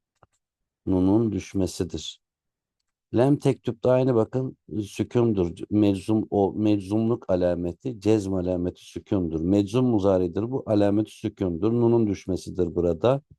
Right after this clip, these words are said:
Le-, lem yektüb neyse mebni olduğu için düşmez. Hı, mebni olduğu için düşüremeyiz. Ee, ama meczum muzaridir. Çünkü başında cezm edatı vardır.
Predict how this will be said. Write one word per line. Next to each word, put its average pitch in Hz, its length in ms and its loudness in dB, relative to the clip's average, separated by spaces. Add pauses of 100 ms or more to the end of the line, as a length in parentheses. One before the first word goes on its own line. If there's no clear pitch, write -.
(680)
Le-, 113 360 4
lem 120 220 2
yektüb 123 500 -2
neyse 107 520 -2 (360)
mebni 113 400 2
olduğu 107 300 0
için 110 340 -2
düşmez. 92 720 -2 (1400)
Hı, 110 280 4
mebni 104 540 0
olduğu 95 300 0
için 123 280 -6
düşüremeyiz. 87 920 -2 (1500)
Ee, 95 300 -2
ama 110 240 0
meczum 123 420 2
muzaridir. 87 600 0
Çünkü - 260 -12
başında 104 380 -2
cezm 98 280 0
edatı 82 400 -4
vardır. 80 420 -6